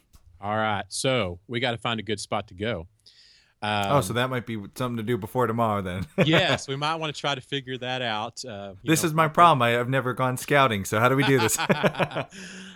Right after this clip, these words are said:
Speaker 1: Yeah, finding good turkey spots. You know, um, a lot of turkey, uh, areas, turkey hunting areas, are found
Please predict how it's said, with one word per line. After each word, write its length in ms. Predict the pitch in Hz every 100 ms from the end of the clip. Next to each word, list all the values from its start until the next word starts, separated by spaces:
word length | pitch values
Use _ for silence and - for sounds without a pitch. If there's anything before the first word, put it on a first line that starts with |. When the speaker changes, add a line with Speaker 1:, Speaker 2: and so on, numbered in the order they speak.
| -
Speaker 1:
Yeah, 480 | 127 151 165 151 120 -
finding 540 | 151 160 190 196 190
good 260 | 151 156 147
turkey 320 | - 147 139
spots. 460 | - - 107 - -
You 80 | 135
know, 340 | 151 151 147 123
um, 400 | 113 107 101 104
a 80 | 117
lot 340 | 123 165 220
of 100 | 180
turkey, 600 | - 165 160 - 123 117 _ _ _ _ _ -
uh, 260 | 120 110 120
areas, 420 | 131 120 113 117
turkey 320 | - 151 139 110
hunting 240 | 104 104
areas, 320 | 107 104 104
are 60 | 104
found 300 | - 120 113